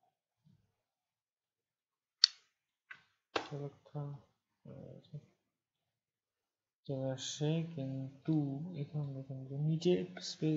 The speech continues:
বেশি, উপরে স্পেস কম। এটার কারণ আমাদের নির্ধারণ করতে হবে, এটার কারণটা কি? এটার কারণটা হচ্ছে যে আমরা প্যাডিং দিয়েছি টেন পিক্সেল, কিন্তু এই যে এখানে দেখুন প্যারাগ্রাফের মার্জিন বটম আছে টেন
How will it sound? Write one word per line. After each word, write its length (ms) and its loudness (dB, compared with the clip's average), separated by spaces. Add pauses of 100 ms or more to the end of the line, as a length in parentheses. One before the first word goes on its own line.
(120)
বেশি, 180 2 (100)
উপরে 280 -4
স্পেস 300 -8
কম। 200 -14
এটার 280 -12
কারণ 220 0 (120)
আমাদের 340 -10 (960)
নির্ধারণ 580 0 (180)
করতে 320 -6 (120)
হবে, 280 -8
এটার 200 -8 (140)
কারণটা 580 -8 (260)
কি? 160 -2 (1120)
এটার 260 -4 (100)
কারণটা 400 -4 (120)
হচ্ছে 320 -12 (120)
যে 140 -8
আমরা 160 -8 (100)
প্যাডিং 240 -4 (100)
দিয়েছি 220 -10 (120)
টেন 160 -10 (140)
পিক্সেল, 400 -6 (100)
কিন্তু 220 -12 (100)
এই 120 -8
যে 160 -10
এখানে 360 -18
দেখুন 320 -10 (800)
প্যারাগ্রাফের 680 -2 (160)
মার্জিন 600 -4
বটম 380 -6
আছে 220 -8
টেন 320 -12